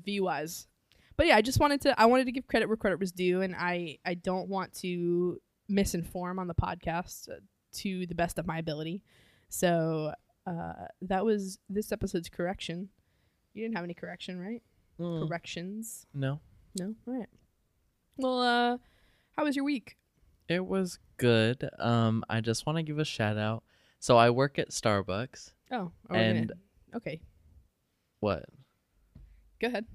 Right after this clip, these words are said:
Speaker 1: You work at Starbucks. Don't roll your eyes.
Speaker 2: <laughs>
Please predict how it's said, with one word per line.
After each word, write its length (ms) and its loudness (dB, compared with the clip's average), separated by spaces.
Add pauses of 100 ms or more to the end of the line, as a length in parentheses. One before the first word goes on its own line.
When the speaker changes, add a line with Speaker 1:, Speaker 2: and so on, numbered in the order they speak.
(720)
Speaker 1:
You 120 -2
work 140 -2
at 60 -6
Starbucks. 520 -6 (600)
Don't 140 -10
roll 100 -8
your 160 -8
eyes. 320 -12
Speaker 2:
<laughs> 80 -4